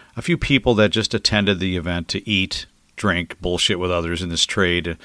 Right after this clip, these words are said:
in a nice warm locale. But for the majority, everyone was there to climb their own mountains,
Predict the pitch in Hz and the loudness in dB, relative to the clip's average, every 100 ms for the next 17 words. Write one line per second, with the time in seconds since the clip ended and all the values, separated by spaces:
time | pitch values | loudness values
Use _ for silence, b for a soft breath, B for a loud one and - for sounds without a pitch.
0 | B B 175 156 147 - 104 107 101 95 | B B 2 4 4 4 4 4 2 0
1 | 98 85 87 123 95 71 B B B B | 0 2 2 0 -4 -10 B B B B
2 | - - 160 165 165 196 208 151 90 92 | -12 -4 0 2 4 4 6 4 2 -2
3 | _ _ 139 180 190 175 143 131 95 98 | _ _ -2 0 0 0 0 0 0 0
4 | 92 73 71 - - - 98 92 90 90 | 0 0 -6 -12 -10 -2 -2 -2 -4 -4
5 | 80 82 76 - - - | -4 -4 -6 -10 -12 -12